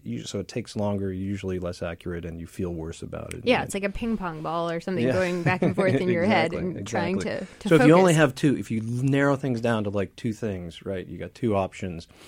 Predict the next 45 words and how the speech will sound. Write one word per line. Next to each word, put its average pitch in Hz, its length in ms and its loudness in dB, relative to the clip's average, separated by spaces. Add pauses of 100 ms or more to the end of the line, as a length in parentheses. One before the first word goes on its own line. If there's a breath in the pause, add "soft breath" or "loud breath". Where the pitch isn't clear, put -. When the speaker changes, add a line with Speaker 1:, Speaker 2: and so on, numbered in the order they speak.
(340 loud breath)
Speaker 1:
the 95 80 -10
donut 95 380 -4
or 90 100 -6
the 82 160 -6
apple, 85 420 -8 (460 soft breath)
um, 87 260 0
it's - 100 -10
gonna 101 160 -2
be 87 80 -2
a 85 60 -2
lot 87 260 -4
easier 85 340 -6
to - 120 -14
make 78 200 -12
that - 120 -14
choice. - 360 -16 (400)
Speaker 2:
Right. - 180 -16
So 185 220 -4 (240 loud breath)
simplifying. 185 920 2
The 156 60 -16
Speaker 1:
Simplify. 220 340 4
Speaker 2:
bottom 233 120 2
line 202 220 4
is 190 80 -4
simplifying. 185 500 -2
And 202 80 0
I 220 100 2
think, - 260 4
I 254 80 0
think 240 40 -4 (180)
Speaker 1:
Simplify. - 120 -2
Speaker 2:
reflecting, 185 640 -2
I - 60 -6
think 202 240 -4
you 208 80 -4
brought 175 240 0
that 170 160 -2
up 165 220 -2
in, 165 220 -4
in 170 200 -2
kind - 180 -6
of 180 60 -4
a 175 60 -2
roundabout 165 460 0
way. 156 340 -2